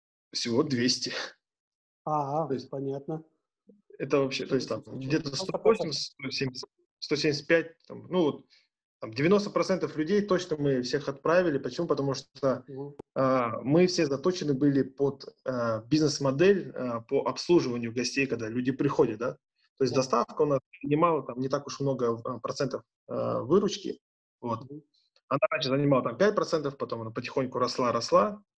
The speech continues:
Speaker 1: вот, там, ну, до десяти примерно процентов выросла. Но наш основной, э, доход, да, это была, как бы, э, ну, это посещение, это посещение гостей. Вот. Поэтому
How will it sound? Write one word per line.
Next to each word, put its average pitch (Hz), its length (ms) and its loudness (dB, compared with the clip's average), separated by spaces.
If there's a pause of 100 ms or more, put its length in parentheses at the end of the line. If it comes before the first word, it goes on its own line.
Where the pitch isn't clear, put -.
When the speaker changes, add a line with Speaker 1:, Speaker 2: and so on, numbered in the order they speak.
Speaker 1:
вот, 117 180 -6
там, 113 140 -10
ну, 131 140 0
до 117 120 -4
десяти 117 400 -4
примерно 156 420 4
процентов 131 500 -2 (140)
выросла. 123 440 -2 (380)
Но 196 200 6
наш 160 260 0
основной, 139 640 0
э, 113 320 -10
доход, 202 540 2
да, 151 320 -2
это 147 240 0
была, 120 460 -2 (220)
как 113 120 -12
бы, 110 240 -6 (480)
э, - 140 -6
ну, 120 360 0 (180)
это 123 460 0
посещение, 147 440 0
это 135 180 0
посещение 143 400 0
гостей. - 400 -4 (480)
Вот. 131 300 2 (680)
Поэтому 175 560 4